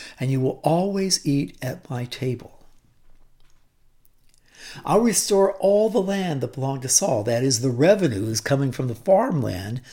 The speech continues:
belonging to King Saul, "will come to you, and you will always eat at my table." Now you might think,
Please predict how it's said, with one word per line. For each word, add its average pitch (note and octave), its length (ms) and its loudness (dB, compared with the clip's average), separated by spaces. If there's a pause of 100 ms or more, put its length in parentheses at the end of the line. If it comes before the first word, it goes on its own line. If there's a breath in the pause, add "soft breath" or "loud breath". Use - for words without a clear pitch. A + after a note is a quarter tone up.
(140 loud breath)
belonging C3 420 2
to - 80 -14
King A#2+ 260 -2
Saul, B2 540 2 (300 loud breath)
"will D3+ 120 6
come F3+ 340 -2
to F3 100 0
you, G3+ 420 -2 (960 soft breath)
and B2 100 -10
you B2 80 -6
will - 220 -8
always F#3+ 580 -2
eat C#3+ 300 -4
at - 160 -10
my A2 180 -6
table." - 440 -14 (1600)
Now - 100 -2
you B2 140 0
might A2 300 -4
think, F#3 320 -4